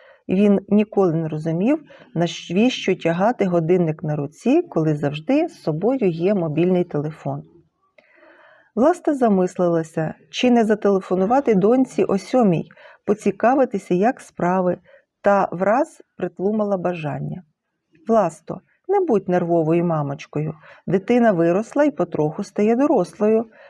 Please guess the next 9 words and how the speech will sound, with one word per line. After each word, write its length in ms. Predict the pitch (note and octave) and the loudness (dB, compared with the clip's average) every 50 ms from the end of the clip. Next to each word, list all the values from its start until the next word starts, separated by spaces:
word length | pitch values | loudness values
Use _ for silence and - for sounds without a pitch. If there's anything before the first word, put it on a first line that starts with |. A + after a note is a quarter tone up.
| _ _ - | _ _ -2
Вона 240 | F#3 F3+ F3 E3+ | 0 2 2 2
має 380 | D#3+ D#3+ D#3+ E3+ G3 A#3+ D4 D#4+ | 2 0 0 0 0 0 0 -2
право 420 | D#4+ - - D#3+ D#3 D#3+ D#3+ F#3 | -2 -2 -2 0 0 0 0 2
на 200 | A3+ A3+ F3 D#3 | 2 2 2 2
свободу". 680 | D#3+ D#3+ - - G3 G3 E3 D#3 C#3 C#3+ C#3 D3+ - F3+ - _ _ _ _ _ _ _ _ _ _ _ _ _ - _ - | 0 -2 -2 -2 -2 0 0 0 0 0 -2 -4 -6 -6 -10 _ _ _ _ _ _ _ _ _ _ _ _ _ -16 _ -2
Патрульна 500 | - C#4+ - - F4 F#4 F#4 F4+ E4 C#4 | -2 -2 0 2 4 4 4 4 2 -2
пригадала 720 | - - G3 F#3+ F#3 F3+ F3 - A3+ C4 C4 B3 A3 - - | -2 -4 -4 -2 -2 -2 0 0 0 2 2 2 2 0 0
радість 560 | E3+ F3+ F#3 F3 E3 D3+ D#3 D#3 - _ - | 0 0 0 0 0 -2 -4 -6 -6 _ -2
малої, 500 | E3+ E3+ F#3 A3 C#4 D4+ B3 F3 D3 | -2 0 2 2 2 2 2 2 0